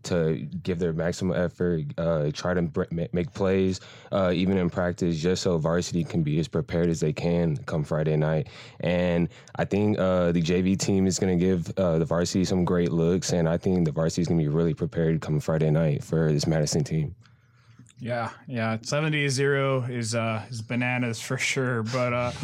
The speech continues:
Speaker 2: <laughs> let's move on from the, um, high school side of things. And real quick, I wanted to cover, just because it needs a mention, I know we already moved on from volleyball, but ninety-two thousand people,
Speaker 1: Insane.
Speaker 2: fellas. Nebraska,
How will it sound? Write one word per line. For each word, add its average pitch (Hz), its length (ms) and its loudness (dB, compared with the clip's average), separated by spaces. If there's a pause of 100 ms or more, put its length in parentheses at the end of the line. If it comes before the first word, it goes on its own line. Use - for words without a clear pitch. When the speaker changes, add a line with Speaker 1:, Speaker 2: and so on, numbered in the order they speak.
(120)
Speaker 2:
<laughs> - 220 -12
let's 160 300 -2
move 165 260 2
on 131 380 2
from 120 640 0
the, 120 520 -2
um, 107 420 -2 (140)
high 143 140 -2
school 135 260 -2
side 131 260 0
of 117 80 -8
things. 123 480 0
And 123 420 0
real 180 220 2
quick, 196 320 0
I 151 60 2
wanted 170 240 2
to 139 80 -4
cover, 139 320 0
just 185 260 0
because 131 320 0
it 139 140 -2
needs 170 440 4
a 113 60 0
mention, 117 500 0
I 117 60 0
know 147 160 2
we 143 140 2
already 131 160 2
moved 131 260 4
on 131 240 4
from 117 240 2
volleyball, 117 580 2
but 113 220 -2 (460)
ninety-two 214 1080 6
thousand 131 760 4
people, 110 540 -2
Speaker 1:
Insane. 82 220 0
Speaker 2:
fellas. 151 360 2 (340)
Nebraska, 151 580 0